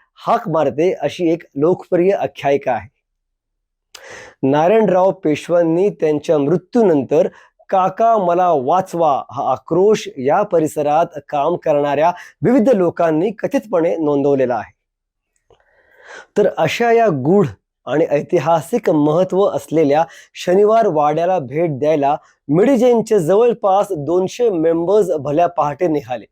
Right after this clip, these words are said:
पण त्याआधी नानावाडा ही प्रसिद्ध आणि वारसा स्थळ म्हणून ओळखली जाणारी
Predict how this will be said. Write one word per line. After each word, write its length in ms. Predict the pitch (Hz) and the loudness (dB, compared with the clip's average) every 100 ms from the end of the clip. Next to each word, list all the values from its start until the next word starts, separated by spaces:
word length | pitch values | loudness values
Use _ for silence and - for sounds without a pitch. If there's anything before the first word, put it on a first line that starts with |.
| _ _ _ _ _ _ _ - - - | _ _ _ _ _ _ _ -20 -18 -2
पण 140 | 165 | 0
त्याआधी 720 | 135 160 156 143 135 170 165 180 _ - | 0 0 2 2 2 2 0 -4 _ -12
नानावाडा 840 | 123 127 147 160 196 170 147 143 | -8 -4 0 2 2 2 2 0
ही 360 | 165 - _ 185 | -2 -6 _ -6
प्रसिद्ध 540 | 180 180 262 202 156 131 - | -2 -2 0 0 0 -2 -6
आणि 180 | 127 156 | -2 0
वारसा 600 | 147 123 135 - - 208 | 2 2 0 0 -2 -2
स्थळ 320 | 208 - 190 | -2 0 0
म्हणून 380 | 185 170 165 190 | 2 2 2 0
ओळखली 560 | 202 151 160 160 156 160 | 0 0 0 0 -2 -2
जाणारी 500 | 131 139 139 147 | 0 0 0 -2